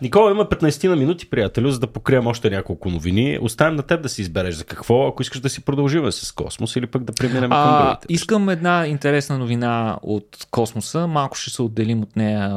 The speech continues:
Speaker 2: в, а, ще се отделим от космоса леко в страни от него и ще си поговорим за това какво, вместо да гледаме към космоса, да погледнем обратно от космоса към Земята,
Speaker 1: Айде.
Speaker 2: да видим какви неща интересни можем да видим. Много пъти сме си говорили.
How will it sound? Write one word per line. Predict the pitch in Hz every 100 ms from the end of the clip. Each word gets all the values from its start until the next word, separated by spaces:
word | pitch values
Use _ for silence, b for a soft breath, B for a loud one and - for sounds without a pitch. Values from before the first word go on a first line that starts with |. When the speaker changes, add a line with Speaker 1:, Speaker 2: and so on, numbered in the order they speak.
| 90
Speaker 2:
в, | 95 - - -
а, | 95 87 73 73
ще | - -
се | 113
отделим | 110 113 120
от | -
космоса | 117 113 107 107
леко | 107 110
в | -
страни | - 107 104
от | 98
него | 110 110 165 185
и | 131
ще | -
си | - 120
поговорим | 113 98 110 165 170
за | 117
това | - 101 104 139 170 -
какво, | 135 - - - 156 180 180 b b b 131
вместо | 147 147 143
да | 127
гледаме | 113 131 143 120
към | 107
космоса, | 107 131 135 117 - 147 175 b b b b
да | 113
погледнем | 117 113 120 165 147
обратно | 107 110 127 110
от | 107
космоса | - 123 - 110 - 131 160 _ _ _ _
към | - 101
Земята, | 98 98 104 95 -
Speaker 1:
Айде. | -
Speaker 2:
да | 117
видим | 127
какви | 135 123
неща | 117 - 117
интересни | 120 104 107 - 104
можем | 104 104
да | 98
видим. | 98 92 87 -
Много | 147 123
пъти | 104 104
сме | - 95
си | -
говорили. | 101 127 151 151